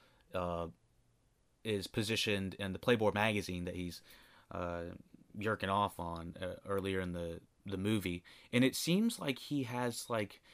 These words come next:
some sort of power dynamic where he really likes to see himself above women in a way, and he sexualizes them when they are in, uh,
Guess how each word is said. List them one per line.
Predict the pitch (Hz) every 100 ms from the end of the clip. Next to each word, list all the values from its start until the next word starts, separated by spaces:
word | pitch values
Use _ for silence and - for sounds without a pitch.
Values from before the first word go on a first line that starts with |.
| - -
some | - - 147
sort | - 147 135
of | 117 95 -
power | - 123 135 123
dynamic | 107 92 90 87 87 -
where | 92 90
he | 107 104 98 -
really | 92 127 131 110
likes | 98 113 - -
to | 95
see | - 104 98
himself | 95 90 - 92 92 - - _ - - - _ -
above | 95 92 104 139 151 147
women | 139 160 170 170 170 165
in | 156 160 151
a | 156
way, | 160 160 160 147
and | 131 117 110 107 104 101 - - - - -
he | - 131 120
sexualizes | - 135 - 147 127 127 127 120
them | 120 120 117
when | 110
they | 104 101
are | 95
in, | 95 98 98 98 95
uh, | 95 92 90